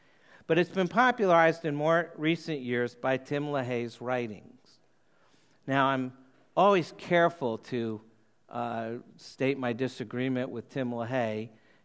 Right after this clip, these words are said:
and my, particularly my dislike for a series of books, because the success of those books essentially built Patrick Henry College, uh, paid for all those buildings. So,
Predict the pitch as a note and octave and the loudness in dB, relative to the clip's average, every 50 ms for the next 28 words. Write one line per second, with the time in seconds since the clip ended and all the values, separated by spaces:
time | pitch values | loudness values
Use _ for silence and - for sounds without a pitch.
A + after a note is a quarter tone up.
0 | _ - - A2+ A2+ A2+ A2+ A2+ G#2+ G#2+ A2 - - - D3+ C#3+ - C#3 B2+ B2+ | _ -12 -8 -6 -6 -6 -6 -8 -8 -10 -12 -14 -6 -4 -4 -2 -2 -2 -4 -4
1 | B2 A2+ A#2 A#2 A#2 A2 G#2 A2+ B2 A#2 - - A#2+ A#2+ B2+ C3 B2+ - - - | -4 -4 -4 -6 -6 -8 -8 -8 -8 -8 -8 -6 -2 0 0 0 -2 -4 -12 -10
2 | A#2 G#2+ A2+ A2+ - - - - D3 D3+ C#3+ C3 G#2+ - A2+ G#2+ - - E3+ E3+ | -10 -8 -8 -8 -10 -12 -6 -2 0 0 0 0 -2 -4 -10 -10 -4 0 2 4
3 | C#3+ C3 C#3 C#3 - - - - - - - - - - _ _ - C3 A#2 - | 4 4 2 -2 -4 -18 -20 -20 -20 -20 -20 -20 -20 -20 _ _ -8 -8 -8 -4
4 | - C#3 B2+ B2+ B2 A#2 - - - A#2+ A#2 A2+ A2 - - D3+ - - - A#3 | -2 0 2 2 0 -2 -4 -8 -8 -8 -6 -6 -8 -8 -8 -10 -8 -2 2 4
5 | B3 C4 B3 - A3 F#3 E3 E3+ E3 D#3+ D3+ - - C#3+ C#3+ C3+ - - C#3 - | 4 4 4 2 -2 0 2 4 4 2 2 0 -2 -4 -4 -4 -4 -10 -10 -6
6 | - C#3 C3+ - - C#3+ B2 A#2 B2+ B2 B2 B2 - A#2 A2+ A2+ - A#2 G#2+ - | -6 -6 -6 -6 -6 -8 -6 -4 -4 -6 -6 -6 -8 -10 -8 -8 -10 -14 -12 -12
7 | A2+ G#2+ G#2 G2+ - - B2 A#2 A#2 A#2+ A#2 G2 F2+ E2+ - - - _ _ _ | -12 -12 -12 -14 -12 -10 -8 -6 -6 -6 -6 -8 -10 -16 -20 -20 -20 _ _ _
8 | _ _ _ _ _ - - G#2+ G#2 G#2 G2+ - - B2+ B2 A#2 - - C3+ B2+ | _ _ _ _ _ -12 -8 -6 -6 -6 -8 -8 -6 -4 -4 -4 -4 -2 -2 0
9 | C3+ D3+ B2 C3+ C3+ A2+ - A2+ A#2+ B2+ C#3 C3+ B2 G#2+ F#2 D#2 C#2 C2 - - | 0 0 0 0 -2 -4 -6 -6 -4 -2 -2 -4 -4 -8 -14 -16 -18 -20 -20 -20
10 | - - _ - - - - - _ _ - - - C3 B2+ A#2+ A2 G#2 G2+ G2 | -20 -20 _ -20 -20 -20 -20 -20 _ _ -18 -8 -2 0 2 2 2 2 0 -2
11 | G2+ | -6